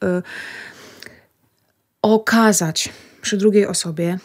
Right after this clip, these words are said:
i ta druga osoba ma otwartość na moją szczerość i vice versa, to ja wtedy nie mam pow-, nie mam potrzeby manifestować mojej zmiany. Ta zmiana wynika z tego, że ja widzę, że ten człowiek się zmienia w procesie swojego życia, w procesie tych różnych czynników z zewnątrz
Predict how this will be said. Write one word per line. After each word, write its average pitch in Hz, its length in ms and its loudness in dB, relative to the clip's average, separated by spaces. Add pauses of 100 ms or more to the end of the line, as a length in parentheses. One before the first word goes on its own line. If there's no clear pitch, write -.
(260)
i 208 80 -2
ta 208 140 2
druga 202 420 2
osoba 185 400 0
ma 190 180 4
otwartość 214 720 -2
na 185 80 2
moją 190 240 2
szczerość 175 520 -2 (280)
i 196 60 -2
vice 190 280 -2
versa, 185 460 -4 (540)
to 214 140 2
ja 208 180 6
wtedy 202 400 2
nie 214 240 8
mam 202 200 4
pow-, 190 240 -4 (100)
nie 214 140 8
mam 220 180 6
potrzeby 220 560 2
manifestować 190 760 0
mojej 170 220 0
zmiany. 165 360 -2
Ta 208 180 2
zmiana 240 460 6
wynika 226 500 6
z - 120 0
tego, 214 420 2 (480)
że 214 160 4
ja 220 180 6
widzę, 214 560 6
że 185 120 -2
ten 190 160 0
człowiek 196 360 0
się - 140 0
zmienia 226 400 6
w - 60 -4
procesie 240 500 0
swojego 190 420 0
życia, 185 220 -4
w 165 60 -8
procesie 226 400 -4
tych 220 140 -8
różnych 220 280 2
czynników 196 420 0
z 165 40 -6
zewnątrz 185 380 -2